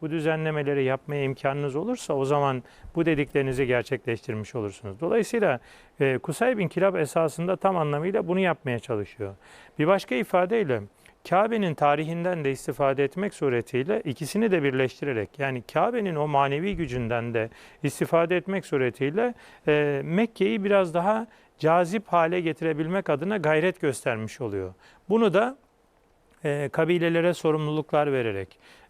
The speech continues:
e, Mekke'nin düzenini sağlamak suretiyle işte hac vazifesini belli bir düzene, e, oturtmak gibi, kabilelere, e, belli sorumluluklar vermek suretiyle,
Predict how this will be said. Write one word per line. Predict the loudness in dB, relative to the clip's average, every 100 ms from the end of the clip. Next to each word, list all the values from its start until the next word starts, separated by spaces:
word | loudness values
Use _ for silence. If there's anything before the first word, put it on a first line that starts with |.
| -2
e, | 0 0 -2 -2
Mekke'nin | -2 -2 -4 -2 -2
düzenini | -2 0 0 0 0
sağlamak | 2 4 4 0 -2
suretiyle | -2 -2 -4 -6 -6 -6 -8
işte | -6 -2 -2 -4 -20 -20
hac | 0 0 0
vazifesini | -4 -4 -6 -6 -8 -6 -6 -6 -4
belli | -2 -2
bir | -2
düzene, | -4 -4 -2 0 -2 -4
e, | -4 -2 -2
oturtmak | -2 -2 -2 -2 -4 -4
gibi, | -8 -6 -6 -8 -16 -20 _
kabilelere, | -2 2 2 2 2 2 2 2 2 -2
e, | -2 0 -2 -2
belli | -2 -2
sorumluluklar | -2 -2 -2 -2 -2 -2 0 0 2
vermek | 0 0 -6 -4
suretiyle, | -2 -2 -4 -6 -6 -8